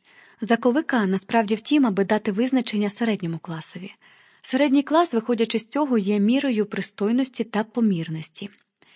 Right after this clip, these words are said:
Його представники — саме ті, хто насолоджується високим рівнем життя і вірить у своє щастя.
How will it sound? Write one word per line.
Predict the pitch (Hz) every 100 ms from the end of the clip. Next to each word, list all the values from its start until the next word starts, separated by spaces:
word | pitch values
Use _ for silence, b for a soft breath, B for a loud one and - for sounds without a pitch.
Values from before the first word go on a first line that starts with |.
| B B
Його | 208 214 240
представники — | 233 226 - 214 226 302 302
саме | - 202 202
ті, | 202 294
хто | - 208
насолоджується | 196 - 202 240 247 233 190
високим | 190 208 202 190
рівнем | 185 180 170
життя | 175 - 254 285 - b b b
і | 190
вірить | 175 262 294 -
у | 185
своє | - 165 165
щастя. | 175 - 165 - -